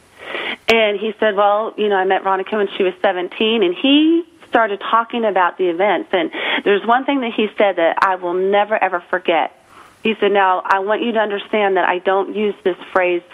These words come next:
flippantly. I know people do, but I don't." He said, "But I'm gonna tell you something, and I mean it. Veronica's mom is evil.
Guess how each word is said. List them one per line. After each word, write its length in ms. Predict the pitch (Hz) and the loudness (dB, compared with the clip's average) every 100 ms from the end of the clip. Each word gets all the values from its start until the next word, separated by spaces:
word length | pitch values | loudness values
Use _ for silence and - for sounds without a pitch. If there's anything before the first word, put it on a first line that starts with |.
| - | -2
flippantly. 440 | 190 185 180 175 | -2 0 0 2
I 120 | 165 | 2
know 180 | 170 180 | 2 0
people 380 | 180 208 202 196 | -2 -4 -2 -2
do, 260 | 208 202 | 2 2
but 240 | 190 170 - | 2 0 0
I 220 | 175 175 - | 0 -2 -2
don't." 340 | 175 151 - - - - - - - | -2 -2 -8 -16 -20 -14 -10 -10 -6
He 100 | - 196 | -4 0
said, 260 | 214 196 170 | 2 2 2
"But 100 | 175 | 2
I'm 140 | 202 | 2
gonna 140 | 214 | -2
tell 200 | 202 226 | -2 0
you 160 | 240 226 - | 0 -4 -2
something, 440 | 185 170 - 165 165 - - - | -2 -2 -2 -2 -4 -6 -6 -2
and 120 | 185 | 0
I 100 | 185 | 0
mean 280 | 185 202 196 | 2 2 0
it. 180 | 156 - - | -2 -6 -2
Veronica's 580 | 175 190 233 - 262 247 - - | 0 0 -2 -4 -4 -4 -8 -2
mom 420 | 214 190 160 160 | 2 2 0 -2
is 120 | 175 - - | -4 -4 -2
evil. 400 | 185 160 127 | -2 -2 -4